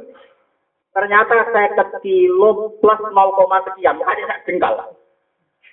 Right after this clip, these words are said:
Pakai sak jengkal luwih sithik. Dadi cara pemilu lima puluh plus satu. Mau kate sak jengkal, dadi lima puluh kilo plus sak, sak jengkal. Lho, wis mlebu daerahku, dari malaikat rahmat.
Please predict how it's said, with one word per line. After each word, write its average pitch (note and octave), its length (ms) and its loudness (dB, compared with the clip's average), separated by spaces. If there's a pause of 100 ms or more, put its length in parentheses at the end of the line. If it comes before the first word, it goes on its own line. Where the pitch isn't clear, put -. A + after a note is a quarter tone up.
(360)
Pakai F#3+ 320 -2
sak G3 200 0
jengkal A#3+ 280 4
luwih A#3+ 160 4
sithik. - 480 -8
Dadi D3+ 160 -4
cara E3 240 -2
pemilu E3 480 0
lima E3 240 0
puluh F3 320 4
plus E3+ 160 2 (800)
satu. - 560 -2 (1200)
Mau C4+ 160 4
kate C#4+ 240 0
sak A#3+ 160 0
jengkal, B3 320 2
dadi B3+ 320 0
lima A3 400 -2
puluh G4+ 400 0
kilo - 320 2
plus A4+ 200 0 (120)
sak, A#3 140 -2 (840)
sak - 160 -6
jengkal. - 400 -6 (840)
Lho, F#3 240 6
wis F#3 80 0
mlebu F3+ 400 2
daerahku, E3 400 4
dari F#3 160 4
malaikat D3+ 340 2
rahmat. F#3 380 0